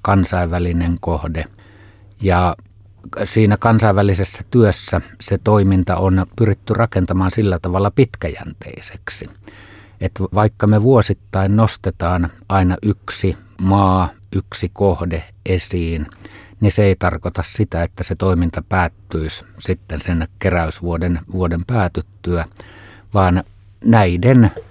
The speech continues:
maiden ja näiden kohteiden tukeminen sen kirkon ulkomaanavun työn kautta jatkuu pitkäjänteisesti. Hieno esimerkki tästä on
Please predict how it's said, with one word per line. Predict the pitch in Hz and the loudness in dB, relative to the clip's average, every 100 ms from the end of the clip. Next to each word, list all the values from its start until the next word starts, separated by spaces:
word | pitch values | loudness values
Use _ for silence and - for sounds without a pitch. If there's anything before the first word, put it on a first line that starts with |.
| - - - - | -20 -20 -20 -2
maiden | 110 110 98 98 | 4 4 4 4
ja | 95 | 4
näiden | 101 95 92 | 4 2 2
kohteiden | 90 101 - - 87 85 | 0 -2 -2 -4 -2 -2
tukeminen | 85 92 - 87 87 85 85 | 0 -2 0 -2 0 0 -2
sen | - 87 | -2 -4
kirkon | 98 80 78 87 | -2 -4 -6 -4
ulkomaanavun | 87 82 82 85 80 80 90 | -4 -4 -4 -4 -4 -6 -6
työn | 85 82 80 | -4 -4 -2
kautta | - 82 - - 78 - - | -4 -6 -8 -6 -6 -8 -6
jatkuu | 98 90 - - 135 | -2 -2 -4 0 2
pitkäjänteisesti. | 117 87 - - 76 73 76 73 73 - - 95 | 2 0 -6 -8 -6 -6 -10 -12 -14 -14 -4 2
Hieno | 101 92 | 2 2
esimerkki | 104 107 104 101 - | 2 2 2 0 -4
tästä | - 98 - 101 | -2 -2 -2 -2
on | 101 92 | 0 0